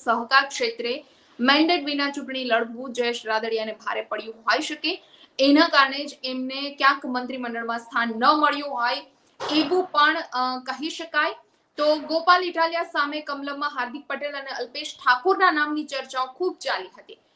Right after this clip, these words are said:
એક સ્તરે યુવાન નેતાગીરીને મળી રહેલી તકની ચર્ચાના જોરે અલ્પેશ ઠાકોરનું નામ પણ આગળ ચાલતું હતું. ઠાકોર સમાજની સિનિયર નેતાગીરીના નામો આગળ આવતા અલ્પેશ ઠાકોરનું ક્યાંક પત્તું કપાયું હોય એવું લાગે છે. મેં આગળ વાત કરી એ પ્રમાણે જ્ઞાતિગત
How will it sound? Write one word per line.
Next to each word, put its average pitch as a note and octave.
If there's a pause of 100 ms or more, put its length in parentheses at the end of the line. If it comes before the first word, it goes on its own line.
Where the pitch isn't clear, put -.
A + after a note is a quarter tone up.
(160)
એક D4+
સ્તરે E4+
યુવાન D4+
નેતાગીરીને D4+
મળી C#4
રહેલી C4+
તકની C4
ચર્ચાના C4
જોરે B3
અલ્પેશ B3
ઠાકોરનું D#4
નામ B3
પણ B3+
આગળ A3+
ચાલતું A3
હતું. D4 (240)
ઠાકોર E4
સમાજની D#4
સિનિયર D#4+
નેતાગીરીના C#4
નામો B3+
આગળ A#3+
આવતા A3+
અલ્પેશ A#3+
ઠાકોરનું B3+
ક્યાંક A#3
પત્તું A3+
કપાયું G#3+
હોય A3+
એવું G#3
લાગે F3
છે. -
મેં A#3+
આગળ B3
વાત B3
કરી C4+
એ A#3
પ્રમાણે A3+
જ્ઞાતિગત C4